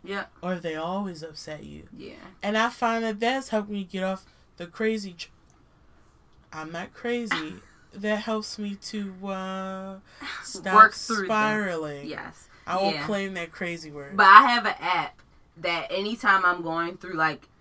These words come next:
Speaker 1: a moment, I work through the cognitive distortion.
Speaker 2: What does the app do? Do you put it
Speaker 1: It's like, it asks you questions like, "How are you feeling right now?" And it goes through, like,
Speaker 2: Like, why?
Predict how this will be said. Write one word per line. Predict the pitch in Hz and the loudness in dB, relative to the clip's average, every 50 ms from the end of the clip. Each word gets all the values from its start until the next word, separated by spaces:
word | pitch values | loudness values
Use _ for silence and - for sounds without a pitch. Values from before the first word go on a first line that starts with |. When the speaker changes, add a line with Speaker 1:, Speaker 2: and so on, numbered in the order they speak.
| _ - | _ -6
Speaker 1:
a | 165 170 | -4 -4
moment, | 165 165 165 160 165 175 180 190 185 185 190 185 - - - - - _ - - - - - - - - - | -4 -2 -4 -4 -2 -2 -4 -4 -4 -4 -6 -6 -8 -12 -20 -20 -20 _ -20 -20 -20 -20 -20 -20 -4 6 10
I | 165 165 165 | 10 10 10
work | 160 170 165 180 180 175 - - - | 8 4 0 0 0 -2 -4 -8 -10
through | - 190 180 160 156 156 151 147 147 151 160 165 147 - - 156 | -6 -4 -2 -2 0 -2 -2 -4 -6 -8 -10 -12 -14 -18 -12 -10
the | 165 160 | -8 -4
cognitive | - - 165 160 156 165 170 - 165 160 151 147 147 147 147 135 - - - | 4 8 8 8 8 6 2 -6 -6 -4 -4 -4 -6 -8 -10 -10 -14 -18 -16
distortion. | 156 156 - - - 160 151 151 - - - | -14 -14 -12 -6 -4 -2 -2 -2 -4 -8 -8
Speaker 2:
What | - 311 339 - | -6 -6 -6 -6
does | 311 311 269 | -8 -6 -2
the | 269 277 - - | -2 0 2 2
app | 254 277 277 254 - | 2 0 0 -2 -6
do? | - 208 185 | -8 -8 -8
Do | 180 190 | -6 -6
you | 196 185 180 | -8 -8 -8
put | - - 247 226 233 | -6 -4 -4 -2 -2
it | - | -2
Speaker 1:
It's | 190 190 - 220 | -6 -2 2 4
like, | 208 196 190 160 175 | 4 4 4 2 0
it | 185 180 | -2 0
asks | 175 180 180 175 - 208 | 0 0 -2 -4 -6 -10
you | 190 175 175 165 - | -10 -10 -10 -10 -6
questions | - 175 156 156 - 151 135 143 | -4 -2 -2 -2 -4 -8 -8 -8
like, | 139 139 | -8 -6
"How | 143 156 147 143 | -2 0 0 0
are | 147 160 | 0 -2
you | 185 190 | -6 -12
feeling | - - 233 226 226 214 202 185 | -12 -8 -6 -6 -4 -4 -4 -4
right | 175 160 151 143 143 | -4 -4 -4 -4 -6
now?" | 143 139 139 135 135 135 143 143 139 143 143 143 - _ _ _ - | -8 -8 -8 -10 -10 -12 -12 -12 -12 -12 -14 -16 -18 _ _ _ -14
And | - 156 165 170 | -10 -8 -6 -4
it | 160 165 | -4 -4
goes | 165 170 175 175 175 170 - | -2 -2 0 0 -2 -4 -6
through, | - - 180 170 165 | -8 -6 -4 -2 0
like, | - - 196 185 165 160 | 2 4 4 4 4 2
Speaker 2:
Like, | 170 | 0
why? | 202 254 294 320 311 269 220 185 | 2 4 4 6 6 6 6 6